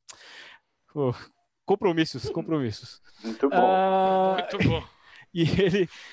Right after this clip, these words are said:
Speaker 1: ele me sugeriu o cantor Travis Scott, né? E a
Speaker 2: Ô, louco.
Speaker 1: gente falou do tema As Músicas e Transformações da Infância e Adolescência. Foi um baita episódio bacana, eu diverti demais.
Speaker 3: É, e o moleque me surpreendeu, mandou super bem, mo-, mostrou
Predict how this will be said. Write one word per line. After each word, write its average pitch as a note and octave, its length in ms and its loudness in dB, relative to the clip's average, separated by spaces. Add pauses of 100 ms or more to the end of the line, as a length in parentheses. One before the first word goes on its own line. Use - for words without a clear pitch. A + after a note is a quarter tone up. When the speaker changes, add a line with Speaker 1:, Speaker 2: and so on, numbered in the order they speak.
(140)
Speaker 1:
ele F#3+ 200 2
me G3+ 120 0
sugeriu G3 440 4
o G3+ 60 0
cantor F#3+ 420 2
Travis G3 340 -2 (140)
Scott, - 580 -4 (320)
né? E3+ 280 2
E - 20 0
a D#3 60 -4
Speaker 2:
Ô, C#3 180 -12
louco. D3 180 2
Speaker 1:
gente D#3+ 160 -4
falou D#3 380 0
do D3+ 160 -2
tema D3+ 760 0 (200)
As C#3+ 320 0
Músicas F3 400 -2
e E3 80 -8
Transformações D#3 640 -2
da D#3 80 0
Infância D#3 480 -4
e - 20 2
Adolescência. C3+ 920 -4
Foi C3 300 -10
um B2+ 80 -10
baita C3 280 -4
episódio B2 380 -6
bacana, A2+ 640 -10
eu B2+ 80 -20
diverti A2+ 420 -10
demais. A#2 340 -8
Speaker 3:
É, G#3+ 600 2
e F#3 60 -6
o A3+ 60 -8
moleque B3 800 -2
me A3+ 120 -14
surpreendeu, A3 720 -6
mandou A3+ 260 -8
super G#3+ 400 -8
bem, G#3 220 -6
mo-, A3+ 240 -12
mostrou A3 420 -12